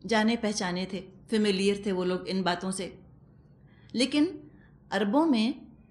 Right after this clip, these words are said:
इनका कोई जिक्र, कोई नामो निशान ना पाया जाता था।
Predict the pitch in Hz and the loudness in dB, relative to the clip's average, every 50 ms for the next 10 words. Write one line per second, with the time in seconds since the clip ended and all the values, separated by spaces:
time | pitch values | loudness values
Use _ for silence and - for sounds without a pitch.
0 | - - - 262 285 277 - 247 247 254 285 302 311 302 262 190 208 208 214 233 | -6 0 4 4 4 4 2 -2 -4 -2 -2 0 2 2 2 2 0 0 0 -2
1 | 233 240 247 - 269 294 294 262 220 196 202 220 233 226 214 208 - 240 226 240 | -2 -2 -2 -2 -2 0 0 0 0 0 0 0 0 0 0 0 0 0 0 0
2 | 240 233 220 247 247 233 196 175 165 170 175 180 175 170 170 175 180 - 196 180 | 0 0 0 -2 -2 -2 -2 -2 -2 -2 -2 -4 -4 -4 -6 -8 -8 -8 -8 -10
3 | 185 | -12